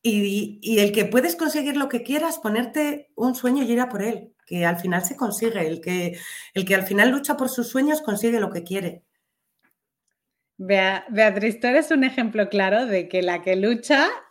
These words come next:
Speaker 2: consigue lo que quiere, porque tú te apuntaste, tú decidiste hacer
Speaker 1: Sí.
Speaker 2: una profesión que es la de e-commerce manager. Tú empezaste allí, ¿no?
Speaker 1: Correcto.
Speaker 2: Cuen-, cuéntanos un poquito por qué decidiste hacer esta profesión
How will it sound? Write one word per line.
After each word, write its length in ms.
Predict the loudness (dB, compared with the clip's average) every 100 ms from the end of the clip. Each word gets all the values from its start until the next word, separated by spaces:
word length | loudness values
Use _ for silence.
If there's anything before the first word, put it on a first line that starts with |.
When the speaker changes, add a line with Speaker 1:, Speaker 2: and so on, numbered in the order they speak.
| _ _
Speaker 2:
consigue 480 | -2 0 0 0 2
lo 120 | 2
que 160 | -2 -4
quiere, 300 | -4 -4 -2
porque 320 | -4 -2 -4
tú 320 | -4 -6 -4
te 400 | 0 2 2 -4 -4
apuntaste, 640 | -6 -2 -2 -2 -2 -4
tú 140 | -4
decidiste 720 | -4 -4 -6 -6 -8 -6 -6 -6 _ _ _ _ _ -8
hacer 440 | -4 0 0 0
Speaker 1:
Sí. 80 | -10 _ _
Speaker 2:
una 260 | -4 -2 -2
profesión 680 | -4 -6 -4 -2 -2 -6 -10 -4
que 160 | -2
es 120 | 0
la 120 | 0 0
de 200 | 0 -2
e-commerce 480 | -10 -4 -4 -4 -8
manager. 440 | -12 -12 -14 -16 -8
Tú 80 |
empezaste 580 | -6 -4 -6 -4 -6 -6 -10
allí, 380 | -10 -8 -12
¿no? 320 | -10 -10 -12 _ _ _ -20 -20 -6
Speaker 1:
Correcto. 360 | -2 0 0 0
Speaker 2:
Cuen-, 220 | 0 -4 _ _ _
cuéntanos 440 | 2 4 6 6 6
un 80 | 4
poquito 460 | 4 4 4 2 -14 _
por 300 | -8 -6 -4
qué 160 | 2 4
decidiste 540 | 4 2 0 0 2 2
hacer 220 | 4 0
esta 220 | 0 -2
profesión 600 | -2 -6 -4 0 2 2